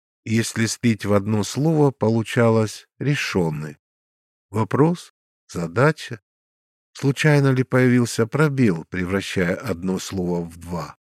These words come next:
Он вышел на португальскую страницу Гугла, стал шарить. Какой-то форум, мороженица в Лиссабоне, ресторан в Гемораньше. Форум отпадал сразу, он прошел год назад.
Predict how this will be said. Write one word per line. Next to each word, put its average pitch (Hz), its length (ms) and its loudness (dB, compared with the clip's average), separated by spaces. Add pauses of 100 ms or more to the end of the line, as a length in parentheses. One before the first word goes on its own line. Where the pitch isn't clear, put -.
(540)
Он 160 180 4
вышел 139 300 4
на 120 140 4
португальскую 113 800 2
страницу 104 600 0
Гугла, 139 540 2 (300)
стал 156 360 0
шарить. 95 600 2 (720)
Какой-то 117 460 0
форум, 156 580 4 (480)
мороженица 135 840 2
в 120 80 0
Лиссабоне, 113 760 2 (480)
ресторан 123 800 2
в 101 80 -14
Гемораньше. 104 920 0 (960)
Форум 120 420 4
отпадал 107 520 2
сразу, 135 600 0 (320)
он 98 220 -6
прошел 98 480 -2
год 95 260 -6
назад. 92 480 -4